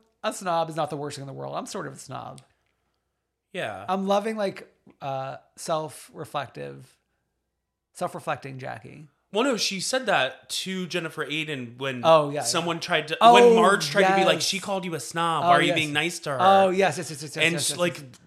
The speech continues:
Speaker 2: Jackie's being easy breezy with Jennifer Aiden
Speaker 1: Oh.
Speaker 2: wanting to do shots.
Speaker 1: Oh my God, the two of them, like, the sisterhood. Remember when they, like, had a two-second alliance, like,
Speaker 2: Yeah.
Speaker 1: a year or two ago?
Speaker 2: Mm-hmm.
Speaker 1: Like, it felt like we were back to those days.
Speaker 2: I think we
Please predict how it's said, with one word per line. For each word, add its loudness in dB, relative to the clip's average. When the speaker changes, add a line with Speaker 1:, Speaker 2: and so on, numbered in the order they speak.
Speaker 2:
Jackie's -2
being -4
easy -8
breezy -6
with -6
Jennifer -4
Aiden 0
Speaker 1:
Oh. 2
Speaker 2:
wanting -2
to -10
do -6
shots. 0
Speaker 1:
Oh 8
my 2
God, 4
the -2
two -2
of -6
them, 2
like, -2
the -2
sisterhood. -4
Remember -4
when -2
they, -2
like, -4
had 0
a -2
two-second -4
alliance, -6
like, -2
Speaker 2:
Yeah. 0
Speaker 1:
a -2
year -4
or -4
two -2
ago? 2
Speaker 2:
Mm-hmm. -8
Speaker 1:
Like, 2
it 0
felt 0
like 0
we -2
were 0
back -6
to -4
those -6
days. -6
Speaker 2:
I 0
think -6
we -6